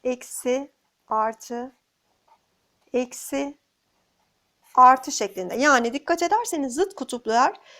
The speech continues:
yan yana gelecek şekilde bağlanmalıydı. Bu ikisinden biri şeklinde bağlı olsaydı ampulümüz ışık verirdi. Ama burada birbirinin etkisini, yani enerjisini sıfırlamış oluyor. O yüzden ampulümüz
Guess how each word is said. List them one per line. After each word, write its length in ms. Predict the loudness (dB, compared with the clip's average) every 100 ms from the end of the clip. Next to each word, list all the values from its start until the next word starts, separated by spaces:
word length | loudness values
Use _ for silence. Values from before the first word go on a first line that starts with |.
| _ -4
yan 240 | 0 0
yana 280 | 0 0 -2
gelecek 520 | -2 -4 -2 -2 -4
şekilde 580 | -6 -10 -8 -6 -2 2
bağlanmalıydı. 840 | 4 4 0 -2 -6 -6 -6 -8 -10 -20 -6 -2
Bu 120 | 0
ikisinden 960 | -2 -2 -6 -2 -2 2 2 0 -4 _ _ _ _ _ -20 -20 -20 -4
biri 300 | -2 0 -2
şeklinde 600 | -2 -4 -4 -4 0 4
bağlı 340 | 6 6 4 0
olsaydı 880 | -2 -2 -4 -4 -4 -2 -2 -4 -6 _ _
ampulümüz 600 | -4 -2 -4 -6 -8 -8
ışık 580 | -10 -8 -8 -10 -16 -8
verirdi. 480 | -6 -4 -6 -10 -12 -20 _
Ama 220 | -2 0 0
burada 280 | -2 -4
birbirinin 460 | -4 -6 -6 -6 -8
etkisini, 560 | -10 -10 -12 -12 -12 -6
yani 260 | -4 -4
enerjisini 920 | -6 -4 -2 -2 -6 -12 -10 -10 -10 -18
sıfırlamış 720 | -20 -12 -8 -6 -6 -8 -8
oluyor. 380 | -8 -4 -2 -2 -6 _
O 120 | -2
yüzden 520 | -2 -4 -6 -6 -8 -2
ampulümüz 800 | -2 -2 -8 -6 -8 -10 -12